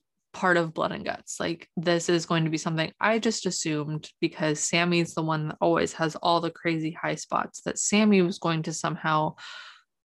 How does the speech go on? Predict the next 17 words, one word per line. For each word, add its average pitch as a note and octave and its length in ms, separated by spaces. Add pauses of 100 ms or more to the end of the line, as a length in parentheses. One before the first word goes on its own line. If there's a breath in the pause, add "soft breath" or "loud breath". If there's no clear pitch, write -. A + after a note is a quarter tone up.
(260)
fall E3+ 220
off E3+ 220
the E3+ 80
cage D#3+ 500
or D#3+ 60
be D#3+ 220
thrown E3 260
off E3 180
the D#3+ 100
cage, D#3 440
or E3 120
it F3 60
was F#3 140
going B3 160
to B3 60
be A#3 60
s-, - 320